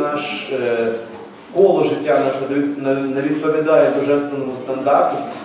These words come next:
давайте будемо пам'ятати про нашого мудрого, великого костоправа, який може нас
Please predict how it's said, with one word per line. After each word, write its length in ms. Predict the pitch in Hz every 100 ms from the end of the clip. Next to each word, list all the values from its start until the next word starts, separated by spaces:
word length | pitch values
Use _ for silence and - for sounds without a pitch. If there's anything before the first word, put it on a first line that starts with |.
| -
давайте 260 | 135 -
будемо 200 | 151 143
пам'ятати 640 | 135 131 - - - - 131
про 260 | 127 - - - 131
нашого 480 | 135 143 135 120
мудрого, 540 | 117 113 131 - 143 151
великого 480 | 120 139 143 131 120
костоправа, 800 | 127 - 123 131 131 - - - - -
який 260 | 135 143
може 280 | 143 165 151
нас 300 | 143 123 123